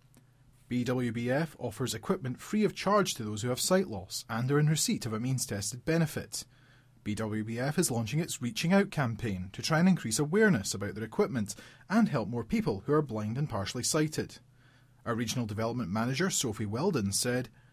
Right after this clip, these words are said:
"Our radios are designed so that a person with sight loss can use them easily and independently.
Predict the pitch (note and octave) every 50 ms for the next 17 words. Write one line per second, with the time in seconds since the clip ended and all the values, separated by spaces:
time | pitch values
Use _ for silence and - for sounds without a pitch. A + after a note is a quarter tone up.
0 | _ _ _ _ _ - G3+ A#3+ A3 G#3 G#3 F#3 G3 F#3+ F3 D#3 D#3+ C#3+ C3+ A#2+
1 | B2 A#2 G#2+ G2+ G2 - - B2+ B2 A2+ A2 - G2 - - C3 C3 C3+ - -
2 | D#3 C#3+ B2+ - - G3+ G#3+ A3 - B2 G#2 G2 - - - D3 C3+ D3+ F#3 G#3
3 | - - A#2+ G2+ G2 - - G3+ A3 A3 F#3+ E3 A#2 F#2 - - - D3+ F#3+ F3
4 | D3 B2 A2 G#2+ G#2+ - C3+ C#3+ D#3 D#3+ F3+ - - A2 - -